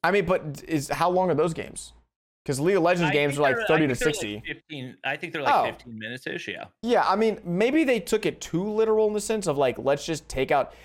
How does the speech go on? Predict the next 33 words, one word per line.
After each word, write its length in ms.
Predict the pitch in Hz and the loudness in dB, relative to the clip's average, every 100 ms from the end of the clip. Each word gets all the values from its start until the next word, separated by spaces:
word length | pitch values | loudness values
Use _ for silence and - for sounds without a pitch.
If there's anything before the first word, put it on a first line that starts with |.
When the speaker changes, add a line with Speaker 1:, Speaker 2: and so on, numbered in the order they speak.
| - | -8
Speaker 1:
I 200 | - 180 | 0 2
think 300 | 240 294 294 | 2 2 0
if 180 | 196 180 | 0 2
they 340 | 185 190 160 - - _ | 2 4 2 -2 -20 _
made 220 | 147 190 220 | 0 0 0
it 100 | 190 | -2
so 100 | 180 | -4
you 40 | |
can 120 | 175 | 0
only 140 | 190 175 | 0 2
pick 180 | 196 - | -2 -4
one 580 | 123 123 135 175 233 | -10 -2 0 2 0
character 480 | 208 175 175 180 208 | -4 0 0 0 -2
for 120 | 196 | 0
the 80 | 147 | -2
whole 200 | 131 170 | 2 0
game 480 | 165 127 151 226 247 _ - | 2 0 0 -2 -6 _ -14
s-, 80 | |
to, 160 | - 160 | -2 -2
to 140 | 113 | 0
Speaker 2:
Mm-hmm. 120 | 156 143 | 0 2
Speaker 1:
eliminate 500 | 165 185 190 - 113 | 2 2 0 0 0
that 200 | 135 - | -2 -2
huge 800 | - - 185 214 226 214 170 - | -16 -14 -6 0 2 2 0 0
process, 500 | 170 175 214 208 - - _ _ _ _ - | 0 2 0 -2 -4 -16 _ _ _ _ -2
and 260 | 160 151 | -2 0
then, 400 | 139 170 190 220 220 - _ _ _ _ _ _ _ - | 2 2 2 0 -4 -16 _ _ _ _ _ _ _ -4
um, 600 | 147 143 135 120 113 107 | 2 4 4 2 0 -6
just 180 | 151 151 | -2 0
made, 320 | 156 170 170 | 2 0 -2
made 180 | 151 165 | -2 0
it, 60 | 156 | 2
like, 200 | 143 | -2